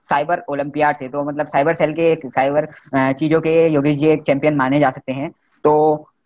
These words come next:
guys, we, uh, think that, uh, almost fifty-one of, fifty-two students has, has joined and, uh, other will also join। I'll be seeing, मैं देखूंगा कि जो बाकी लोग हैं उनको मैं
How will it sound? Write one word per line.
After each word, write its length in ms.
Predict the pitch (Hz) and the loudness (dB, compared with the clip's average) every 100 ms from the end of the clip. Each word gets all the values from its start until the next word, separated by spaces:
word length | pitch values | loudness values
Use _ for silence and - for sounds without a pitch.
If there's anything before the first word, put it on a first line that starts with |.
| _ _ - - 269 | _ _ -2 0 2
guys, 180 | 185 180 | 2 0
we, 260 | 202 208 | -2 -2
uh, 380 | - 165 151 151 | -4 -2 0 0
think 180 | 190 190 | -2 0
that, 140 | 190 | 2
uh, 260 | 190 170 160 147 | 2 2 2 2
almost 260 | 156 185 - | 0 -2 -4
fifty-one 540 | 156 175 175 - 160 185 | -4 -2 -2 -2 -2 -2
of, 160 | 175 180 - 151 | -4 -8 -10 -8
fifty-two 480 | 156 151 160 170 190 | -6 -6 -2 0 2
students 400 | - 156 180 175 | 0 -2 -2 0
has, 120 | 170 156 143 | -2 0 -2
has 160 | 151 | 0
joined 200 | 143 170 | -2 -2
and, 140 | 170 170 | -2 -4
uh, 100 | 170 - 147 | -6 -6 -4
other 180 | 139 165 | -2 -2
will 160 | 175 175 | -2 0
also 220 | 156 147 | 0 -2
join। 220 | 151 147 | -2 -2
I'll 340 | 143 - 139 156 | -4 -2 -2 0
be 200 | 175 170 | -2 -2
seeing, 440 | _ _ - 165 | _ _ 0 0
मैं 280 | 180 160 160 | 2 0 -2
देखूंगा 340 | 151 160 180 | -2 -2 -2
कि 260 | 180 190 190 147 | -2 -4 -6 -8
जो 280 | 143 160 156 | -4 -2 0
बाकी 260 | 143 156 | -2 -2
लोग 160 | 165 156 | -6 -6
हैं 100 | 170 | -6
उनको 260 | 156 156 | -2 -2
मैं 300 | 160 156 156 | 0 0 0